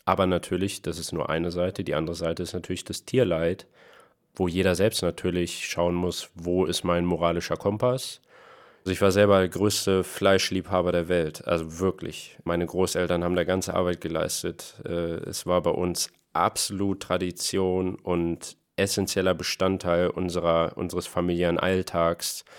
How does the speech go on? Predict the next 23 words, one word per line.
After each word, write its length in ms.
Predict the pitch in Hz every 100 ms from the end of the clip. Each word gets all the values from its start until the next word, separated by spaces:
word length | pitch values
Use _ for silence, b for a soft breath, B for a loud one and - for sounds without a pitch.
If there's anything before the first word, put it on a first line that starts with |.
| B B B B B B B
Fleischkonsum 1160 | - - 101 95 92 - 90 85 90 87 87 85
zu 460 | - - 87 80 78 -
praktizieren. 1040 | - 90 - 90 - - - 107 90 92
Also 200 | 98 87
wirklich 180 | 90 90
dann 160 | 90 85
auch 100 | 87
vom 260 | - 87
Markt 440 | 80 80 80 - -
Fleischwurst, 800 | - 76 85 - 87 82 80 -
Blutwurst, 680 | 92 87 82 80 80 -
Zungenwurst, 680 | - 90 87 80 80 78 -
die, 140 | 78 -
äh, 220 | - 90
Sülze, 600 | 85 90 90 - 90 -
alles 240 | 101 92 98
Mögliche 420 | 92 - 92 85
richtig 360 | 98 - 82
rein 200 | 92 101
in 80 | 95
meinen 180 | 85 85
Mund. 400 | 92 131 151 -
<laughs> 60 | 208